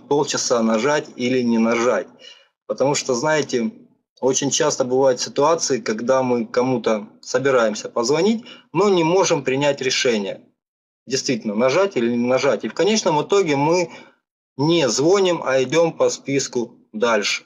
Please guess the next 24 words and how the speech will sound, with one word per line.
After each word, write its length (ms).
Поэтому 400
здесь 560
самое, 500
наверное, 320
простое 480
решение — 720
это 340
всё-таки 540
нажать 440
на 100
кнопку 400
«Позвонить» 640
и 180
узнать, 540
что 340
за 140
человек 500
там 260
находится. 680
У 40
большинства 580
людей 400
цель, 440
когда, 640